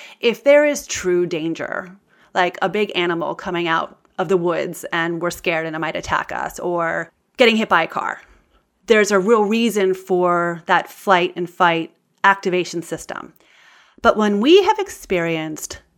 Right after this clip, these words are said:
childhood trauma, that nervous system part, that flight and fight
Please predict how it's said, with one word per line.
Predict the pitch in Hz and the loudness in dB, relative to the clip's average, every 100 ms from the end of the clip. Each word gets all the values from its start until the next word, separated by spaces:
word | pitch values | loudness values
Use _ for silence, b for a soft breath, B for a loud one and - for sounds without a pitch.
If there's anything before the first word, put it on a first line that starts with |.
| _ _ | _ _
childhood | - 190 214 240 311 | 0 2 2 -2 -6
trauma, | - 151 - - 202 _ _ _ | -4 -4 -4 -8 -12 _ _ _
that | 165 208 220 269 - - _ _ | -2 4 4 4 -2 -16 _ _
nervous | 196 294 415 339 | 0 2 2 0
system | - 196 - 165 160 | -2 -6 -2 -4 -4
part, | - 147 160 - - _ - | -4 -4 -4 -8 -14 _ 2
that | 180 - - _ _ _ _ | 2 2 -18 _ _ _ _
flight | 220 233 311 - - | 4 4 4 -2 -10
and | 220 208 | -8 -8
fight | - 208 202 - | 2 4 4 -2